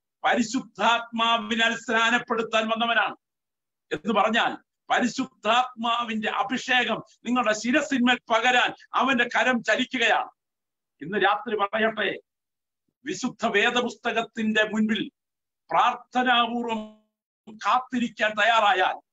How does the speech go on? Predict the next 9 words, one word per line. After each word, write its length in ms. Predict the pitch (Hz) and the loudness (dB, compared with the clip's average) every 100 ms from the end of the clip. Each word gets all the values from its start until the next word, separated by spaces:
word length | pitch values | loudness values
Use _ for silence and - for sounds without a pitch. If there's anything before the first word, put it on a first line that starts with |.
| _ _ - | _ _ -6
നിന്റെ 180 | 214 208 | 0 0
ഉള്ളിൽ 320 | 220 247 233 | 4 2 2
വ്യാപരിക്കുന്ന 720 | 214 208 240 254 - 233 220 | 2 2 0 -2 -6 -6 -4
ഇരുളിന്റെ 500 | 214 247 262 240 226 | -2 -2 0 0 0
ബന്ധനങ്ങളെ 680 | 226 220 240 214 240 233 220 | 0 -2 -2 0 0 2 0
അഴിച്ചുമാറ്റി 880 | - 226 247 277 233 208 190 180 - _ _ _ _ 220 | 0 -2 -4 -2 0 -2 -2 -12 -14 _ _ _ _ 0
നിന്റെ 180 | 220 | 2
മേൽ 140 | 220 202 | 2 4
ആത്മവ്യാപാരത്തിന്റെ 1300 | 190 247 247 220 254 233 226 226 214 214 214 202 190 | 4 2 0 -2 0 2 2 4 2 -2 -10 -4 -4